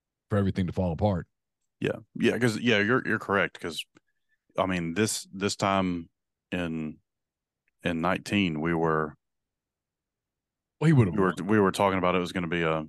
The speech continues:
Speaker 2: you know, that it was all, it was all wrapped up and done. And then we got to the,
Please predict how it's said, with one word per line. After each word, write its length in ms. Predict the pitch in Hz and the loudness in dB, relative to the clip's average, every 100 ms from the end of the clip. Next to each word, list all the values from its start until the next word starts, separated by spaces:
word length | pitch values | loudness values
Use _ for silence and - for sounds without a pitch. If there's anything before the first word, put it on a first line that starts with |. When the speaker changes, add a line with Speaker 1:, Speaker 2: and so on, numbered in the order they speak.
| - _ | -12 _
Speaker 2:
you 100 | - | -8
know, 160 | 87 76 - _ | -6 -8 -12 _
that 100 | 87 | -4
it 40 | 87 | 0
was 100 | 87 | 0
all, 200 | 85 - | 0 0
it 120 | 92 | -2
was 120 | 85 | 0
all 180 | 87 85 | 0 2
wrapped 260 | 85 - | 0 -2
up 160 | 90 82 | -4 -4
and 120 | 78 | -4
done. 360 | 85 95 76 - _ _ _ _ _ _ _ - | -2 -2 -4 -12 _ _ _ _ _ _ _ -2
And 200 | 98 101 | 2 4
then 260 | 123 110 104 | 4 4 4
we 100 | 101 | 4
got 300 | 98 - - | 2 0 -4
to 160 | 92 | -6
the, 440 | 85 85 85 85 | -4 -4 -4 -6